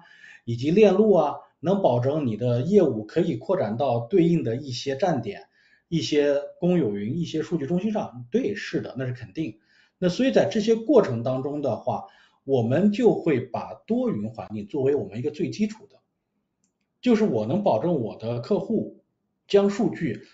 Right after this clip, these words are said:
通过咱们 Vim 的 bus 备份到我们的一个存储库。当客户有一天想要数据的时候，他可以跟我提或者开个工单，说：“OK，我想把它 restore 到比如阿里云，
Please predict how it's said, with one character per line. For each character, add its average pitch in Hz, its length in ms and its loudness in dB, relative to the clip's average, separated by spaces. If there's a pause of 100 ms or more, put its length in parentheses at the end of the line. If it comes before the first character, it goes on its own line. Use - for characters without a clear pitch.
(140)
通 196 200 0
过 135 320 0
咱 101 180 -6
们 120 160 -6
Vim 156 220 -2
的 110 100 -4
bus 127 400 -6
备 165 300 2
份 123 280 -4
到 131 180 2
我 95 160 -8
们 120 300 -4
的 101 260 -2
一 113 80 -8
个 120 200 -4
存 147 200 -6
储 143 100 -8
库。 - 340 -10 (500)
当 220 180 4
客 262 180 0
户 226 120 -2
有 117 220 -2
一 147 60 -4
天 202 220 0
想 - 260 -2
要 208 160 2
数 185 200 -4
据 117 100 -8
的 101 100 -12
时 - 140 -12
候， 92 80 -12
他 143 140 -8
可 139 120 -2
以 123 60 -2
跟 135 140 -4
我 104 160 -8
提 101 260 -16
或 120 160 -10
者 104 60 -10
开 120 200 -8
个 110 80 -8
工 120 220 -6
单， 156 260 -6 (360)
说： 160 140 -2
“OK， 165 220 0
我 175 160 4
想 202 200 0
把 123 100 -2
它 123 100 -2
restore 117 600 0
到 117 260 4
比 110 140 -10
如 113 260 -4
阿 202 100 4
里 175 80 4
云， 95 220 -6